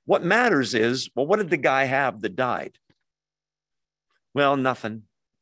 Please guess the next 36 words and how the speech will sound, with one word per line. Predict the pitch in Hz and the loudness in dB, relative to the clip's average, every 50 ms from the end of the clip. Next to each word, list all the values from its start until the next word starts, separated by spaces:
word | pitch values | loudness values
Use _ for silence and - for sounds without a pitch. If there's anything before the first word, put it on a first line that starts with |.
| _ _ - | _ _ -10
you | 117 113 | -8 -6
know, | 98 98 104 95 98 _ _ _ _ _ _ _ _ _ | -6 -6 -8 -10 -14 _ _ _ _ _ _ _ _ _
had | - 107 101 - | -10 -10 -10 -10
a | _ _ _ - | _ _ _ 0
couple | 147 147 - 143 127 | 0 0 0 0 -4
shirts | 110 - - 147 139 143 139 139 - 139 | -4 -2 0 2 2 2 2 -2 -6 -8
and | 117 113 | -8 -6
a | |
pair | 98 - 123 120 | -6 -4 -4 -4
of | 117 - | -4 -4
pants. | 131 131 110 98 - - _ _ - | -4 -6 -6 -6 -8 -14 _ _ -4
Oh, | 135 127 98 71 - - _ _ _ _ _ _ _ _ _ _ _ _ _ _ - | -2 -2 -2 -4 -6 -10 _ _ _ _ _ _ _ _ _ _ _ _ _ _ -2
great. | 135 131 101 92 - _ _ _ _ _ _ _ _ _ _ _ _ _ | 0 0 0 0 -4 _ _ _ _ _ _ _ _ _ _ _ _ _
What's, | - 123 120 - - - 113 101 - | -4 -4 -4 -4 -10 -18 -20 -18 -10
do | 110 135 131 | -4 0 0
I | 127 | 2
get | 123 127 - | 2 0 -2
the | - | -4
pants | - 127 123 156 156 156 - | -12 -8 -6 -4 -4 -4 -6
or | 151 123 | -8 -8
the | 127 113 | -8 -8
shirt? | - - 135 107 - - _ - - - - - - _ - | -6 -4 -4 -4 -4 -6 _ -20 -20 -20 -20 -20 -16 _ 2
On | 139 165 180 | 2 4 6
the | 214 | 6
other | 247 269 294 269 | 6 6 6 4
hand, | 214 151 127 117 120 147 170 165 - - - - - _ - | 4 4 4 2 2 0 -2 -6 -10 -16 -20 -20 -12 _ -4
if | 165 160 - | -4 -2 0
the | 180 165 | -2 0
guy | 143 208 208 214 220 202 185 | 2 2 2 2 2 4 4
is | 175 165 135 123 | 4 2 2 2
the | 151 139 | 0 0
richest | 160 170 165 165 151 - | 0 0 -2 -4 -8 -4
man | 170 165 151 147 139 | -2 0 0 0 0
in | 131 131 | 0 -2
the | 127 | -2
world, | 123 147 208 247 233 156 117 110 120 139 139 - | 0 2 4 4 4 4 4 2 2 0 -4 -10